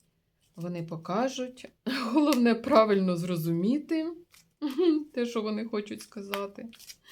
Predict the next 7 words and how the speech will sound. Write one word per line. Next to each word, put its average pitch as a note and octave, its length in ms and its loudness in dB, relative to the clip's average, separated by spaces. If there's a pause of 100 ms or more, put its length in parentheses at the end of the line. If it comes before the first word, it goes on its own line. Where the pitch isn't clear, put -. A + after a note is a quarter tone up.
(1040)
От. G2 380 -12 (2250)
Отже, E3 540 0 (1600)
що G#3+ 600 -4 (500)
задумав F3+ 840 -2
Трамп F3+ 520 -8 (1120)
стосовно F3 840 -4
війни E3 580 -6